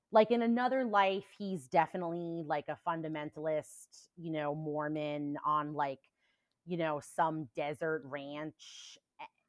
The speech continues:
eh, where, and he's got, like, ten wives, and, like, that's,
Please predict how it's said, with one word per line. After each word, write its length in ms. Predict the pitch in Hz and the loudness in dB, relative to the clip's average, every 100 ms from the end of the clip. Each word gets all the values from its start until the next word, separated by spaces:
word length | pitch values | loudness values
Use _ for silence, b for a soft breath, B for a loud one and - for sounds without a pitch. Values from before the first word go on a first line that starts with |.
| _ | _
eh, 60 | 208 | -8
where, 640 | 190 151 131 156 170 156 156 135 | -8 -8 -12 -4 0 0 -2 -6
and 120 | 165 | -8
he's 120 | 151 | -6
got, 140 | - 151 | -6 -6
like, 140 | 151 | -6
ten 280 | - 165 160 | -8 -8 -4
wives, 640 | 147 147 143 143 143 143 - | 4 6 6 4 -2 -4 -4
and, 220 | 139 139 b b b | -4 -6 b b b
like, 180 | 185 170 | 2 6
that's, 320 | 196 196 202 | 8 8 6